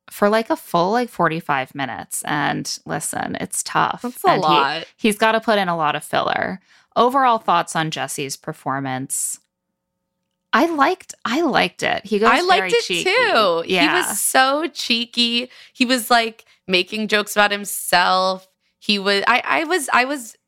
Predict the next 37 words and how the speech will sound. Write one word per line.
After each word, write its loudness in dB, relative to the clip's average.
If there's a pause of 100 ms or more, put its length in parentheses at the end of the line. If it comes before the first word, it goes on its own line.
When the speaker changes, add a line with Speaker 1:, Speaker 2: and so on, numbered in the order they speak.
(120)
Speaker 2:
actually 0
into -2
it. -2
It 0
was -2
the -2
most 0 (360)
personality 2
and -2
the -2
most 0
I've 4
enjoyed -2
Jesse, 0
like, -4 (680)
maybe 0 (100)
ever 0
thus -4
far. -4 (160)
And, -2
uh, -2
Speaker 1:
Yeah. 0
Speaker 2:
yeah, 4
I 4
Speaker 1:
I 0
Speaker 2:
was 0
Speaker 1:
wa- 2
Speaker 2:
into -2
it. -8 (340)
Speaker 1:
I, 0 (420)
I 2
like -2
to 0
see 2 (300)
Jesse 0
do 0
something -2